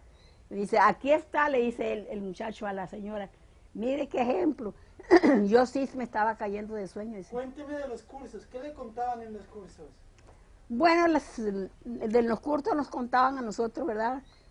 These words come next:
Speaker 1: Todas las, las ideas que debíamos de aprender y, el, y que teníamos que coger lo que nos decía, ¿verdad? Lo que nos estaban enseñando, al menos que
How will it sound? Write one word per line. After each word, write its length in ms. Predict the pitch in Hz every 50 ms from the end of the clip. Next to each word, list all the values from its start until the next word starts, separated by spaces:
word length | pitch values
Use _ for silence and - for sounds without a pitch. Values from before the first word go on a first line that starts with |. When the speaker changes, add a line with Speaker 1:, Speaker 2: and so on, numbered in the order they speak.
| - - - - - - - - -
Speaker 1:
Todas 300 | 208 226 247 262 277 269
las, 360 | 247 220 190 - - - - _ _ _ _ _ _ - _ _ _ _
las 220 | - 208 208 - -
ideas 400 | 220 214 214 226 240 262 262 262
que 100 | - -
debíamos 440 | 269 262 262 247 226 226 247 254 247
de 60 | 269
aprender 500 | 262 262 285 254 254 233 240 240 254 269
y, 100 | 269 254
el, 180 | 233 220 202 - -
y 160 | 233 214 202
que 260 | - 220 202 196 190
teníamos 440 | 190 - 196 202 196 208 226 240 -
que 100 | - -
coger 280 | - 240 214 226 240
lo 280 | 247 254 247 233 226 208
que 120 | - 208
nos 160 | 190 185 175 160
decía, 380 | 175 175 175 - 240 254 262
¿verdad? 280 | 233 247 202 202 269 330 - - - - - - - - - - - - - - - - - - - -
Lo 160 | - - 202
que 160 | 196 - 208 190
nos 120 | 190 190
estaban 380 | 196 190 - - 208 220 226 240
enseñando, 600 | 247 240 - 226 208 202 208 202 214 214 208 208
al 80 | 202
menos 380 | 196 202 202 208 220 254 269 -
que 220 | - 233 214 196